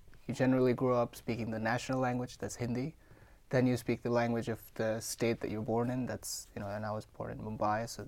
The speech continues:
the local language there, Marathi. And then you speak a third language at home, which is Gujarati, which is where my parents come from. And then I went to an English school growing up. Um, and then the other three are s-,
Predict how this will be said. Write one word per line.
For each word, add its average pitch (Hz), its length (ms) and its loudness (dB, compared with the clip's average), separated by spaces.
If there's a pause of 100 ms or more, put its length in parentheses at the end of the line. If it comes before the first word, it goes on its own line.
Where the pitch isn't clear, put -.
(220)
the - 100 -16 (240)
local 113 220 0
language 107 260 -2
there, 110 180 -2
Marathi. 110 480 -2 (640)
And 113 220 0
then 107 520 0 (280)
you 113 160 -2
speak 110 320 0
a 110 80 0
third 156 260 10
language 117 380 4
at 101 80 -2
home, 131 320 0
which - 140 -8
is 101 260 -8
Gujarati, 123 500 -2
which - 180 -10
is 127 140 -12
where 95 100 -6
my 131 140 -8
parents 113 380 -8
come 110 160 -8
from. - 260 -10 (840)
And 123 160 2
then 127 160 4
I 120 80 4
went 120 200 2
to 120 60 -2
an 113 80 -2
English 110 300 -2
school 110 300 0
growing 98 240 -4
up. - 140 -8 (960)
Um, 101 580 -6 (240)
and 120 200 4
then 120 200 8
the 117 80 6
other 113 240 6
three 107 200 -4
are 107 100 -2
s-, 104 80 -6